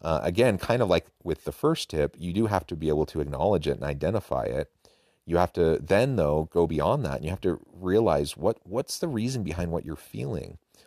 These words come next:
What is really the root cause of it? And if you can understand the root cause, then you can start to be proactive about addressing it. And sometimes that means turning to your colleagues, or if you're a leader, turning to your people, or if you're,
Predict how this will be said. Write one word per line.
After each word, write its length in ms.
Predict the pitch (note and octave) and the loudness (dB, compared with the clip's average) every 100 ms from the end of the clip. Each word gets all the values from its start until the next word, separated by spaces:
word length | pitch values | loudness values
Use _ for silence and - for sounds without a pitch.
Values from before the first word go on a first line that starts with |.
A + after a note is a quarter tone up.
| _ | _
What 140 | A#2 | 2
is 220 | C#3 A#2 G2 | 4 2 2
really 240 | G#2 G#2+ | 4 4
the 80 | F2 | 2
root 220 | F2+ - | -2 -2
cause 420 | - - B2+ A2+ | -6 -6 -4 -2
of 100 | D2+ | -4
it? 200 | C2 - _ _ _ _ _ - | -6 -8 _ _ _ _ _ 0
And 100 | G2+ | 0
if 120 | - | 2
you 240 | G#2+ G2 - - | 2 2 0 -2
can 160 | A#2 | 0
understand 440 | C3+ F3+ - A2+ G#2 | 2 0 0 0 2
the 60 | |
root 200 | F#2 - | 0 0
cause, 400 | - E3+ G#3+ A2+ | -2 -6 -2 0
then 140 | A#2+ E3+ | 0 0
you 60 | |
can 140 | - C#3+ | -2 -4
start 280 | - A#2 - | 0 0 0
to 60 | |
be 120 | F2+ | -8
proactive 680 | F2 - E2+ F2 D3 - D#2 | -6 0 2 2 -2 -6 -6
about 360 | F2 F2+ F2+ - - | -2 2 4 2 -2
addressing 440 | G2 C3+ - C#2+ | -2 -2 -2 -8
it. 160 | G1+ - _ _ _ _ | -8 -12 _ _ _ _
And 140 | F#2+ F#2+ | -4 0
sometimes 380 | F#3+ G3 G2 | 2 4 2
that 160 | F2+ - | 2 0
means 400 | F2+ E2+ E2+ E2+ _ - | 0 -2 -2 -4 _ -12
turning 380 | - G#2+ G2 | -4 -2 -2
to 140 | F2+ F2 | -2 -2
your 100 | D2+ | -2
colleagues, 720 | - A#2 D#3 D2 C#2 D#2+ - | -2 -2 0 0 -2 -4 -8
or 160 | - F2+ | 2 4
if 140 | D#2+ | 4
you're 120 | F2+ D#2 | 2 2
a 40 | |
leader, 300 | D#2+ A#2 F2 | 2 2 0
turning 360 | - F#2 F2 E2 | 0 -4 -2 -4
to 140 | - | -6
your 100 | C2 | -10
people, 380 | - C3 C3+ C#2 | -10 -10 -8 -6
or 260 | B1+ C#2 C#2+ | -4 -2 -2
if 140 | - | -2
you're, 200 | E2 D2 | -2 -2